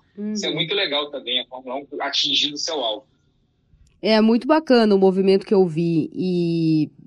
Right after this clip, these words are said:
Speaker 2: a, a presença de mulheres me chamou muita atenção, muita atenção mesmo. Eu achei que eu ia ser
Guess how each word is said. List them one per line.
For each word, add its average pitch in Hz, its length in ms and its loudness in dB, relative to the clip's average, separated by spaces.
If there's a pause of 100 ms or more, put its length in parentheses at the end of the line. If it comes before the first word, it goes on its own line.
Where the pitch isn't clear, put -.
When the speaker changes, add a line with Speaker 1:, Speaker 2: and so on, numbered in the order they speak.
(120)
Speaker 2:
a, 101 300 0
a 160 40 -2
presença 208 560 0
de 196 80 -2
mulheres 202 640 0
me 196 360 0
chamou 214 500 2
muita 226 760 6
atenção, 165 540 -2
muita 185 280 -2
atenção 220 440 -2
mesmo. 240 640 0
Eu 202 200 6
achei 240 320 2
que 269 100 -4
eu 247 160 4
ia 254 180 4
ser 247 480 2